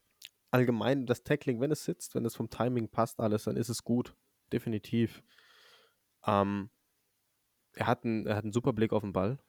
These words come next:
Definitiv, wie er auch gesagt hat, das hat man beim Senior Bowl gesehen, er kann covern und das ist halt das, wo ich ihn nur komplett drin sehe.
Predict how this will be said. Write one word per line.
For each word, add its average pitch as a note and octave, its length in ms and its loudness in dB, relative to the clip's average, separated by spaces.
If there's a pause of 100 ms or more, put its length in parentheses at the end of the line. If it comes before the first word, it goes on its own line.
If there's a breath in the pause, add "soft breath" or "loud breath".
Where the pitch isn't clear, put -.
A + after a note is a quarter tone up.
(800)
Definitiv, A2 720 0
wie A2 100 0
er G#2+ 100 6
auch G#2+ 140 2
gesagt G2+ 360 2
hat, G2+ 120 0
das G#2 120 -4
hat G#2 100 -4
man G#2 80 0
beim F#2+ 120 0
Senior A2+ 300 -4
Bowl G2+ 160 0
gesehen, G2 260 -2
er F#2 100 -4
kann G2+ 260 -6
covern G2 440 -4
und F#2+ 220 -10 (800 soft breath)
das - 320 -2
ist - 240 -6
halt G2 240 -2
das, - 280 -4
wo G#2+ 140 0
ich - 200 -6
ihn G#2 140 -6
nur F#2+ 180 -4
komplett - 440 -8
drin F#2+ 180 -4
sehe. G2 420 -2